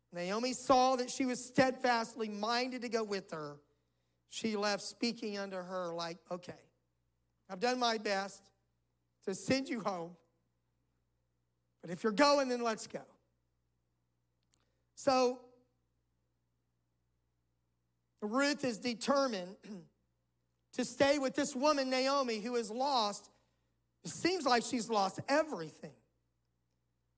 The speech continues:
And she, she knew what it felt like to lose a husband.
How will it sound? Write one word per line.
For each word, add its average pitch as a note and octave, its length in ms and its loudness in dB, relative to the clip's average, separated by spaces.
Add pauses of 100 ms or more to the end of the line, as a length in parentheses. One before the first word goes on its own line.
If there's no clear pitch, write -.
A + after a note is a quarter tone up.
(240)
And A#3 400 0 (720)
she, D4 560 0 (420)
she C#4 180 2
knew D4+ 220 2
what C#4+ 140 4
it C#4 120 2
felt D4+ 360 4
like F#3+ 220 0
to G#3 100 -4
lose G3+ 260 -4
a G3 60 0
husband. G#3 640 0